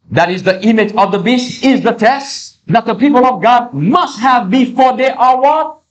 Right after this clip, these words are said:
Sealed. Oh, brothers and sisters, the sealing take place. The harvest in the house of Israel takes place. Probation takes place. Sunday law takes place.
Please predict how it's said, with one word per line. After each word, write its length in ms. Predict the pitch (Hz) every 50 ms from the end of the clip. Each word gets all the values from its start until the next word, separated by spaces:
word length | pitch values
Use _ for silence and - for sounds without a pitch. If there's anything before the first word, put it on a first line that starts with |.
| _ _
Sealed. 760 | - - - - 349 349 349 349 339 320 294 277 254 220 190
Oh, 640 | 180 170 160 - - - _ - 302 294 269 240 196
brothers 220 | 220 233 202 165
and 140 | 208 180 -
sisters, 520 | - 208 - - - 185 151 123 117 - _ _ _ _ _ _ _ _ _ _ _
the 120 | - 254 254
sealing 500 | 262 - - 294 330 339 339 339 320 -
take 260 | - 285 269 269 -
place. 580 | 247 262 240 185 135 - - - - - - _ _ _ _ _ _ _ _ _ _ -
The 120 | 214 269
harvest 840 | 226 226 285 320 330 294 233 294 277 233 - - - - - - _ _ _ _ _ _ _ _
in 200 | - 226 233 220
the 100 | 208 208
house 320 | 190 170 196 208 208 185 -
of 100 | 202 190
Israel 320 | 208 175 175 202 196 180
takes 200 | 175 185 170 -
place. 420 | - 170 156 131 - - - _ _ _ _ _
Probation 720 | - 254 254 226 180 156 277 330 330 269 - 302 302 277 -
takes 240 | 262 254 220 - -
place. 340 | - 208 196 160 - - - _ _ _
Sunday 400 | - - - 311 311 285 269 277
law 380 | 269 254 269 294 320 320 320 302
takes 280 | 311 285 262 - -
place. 440 | - - 247 247 214 - - - _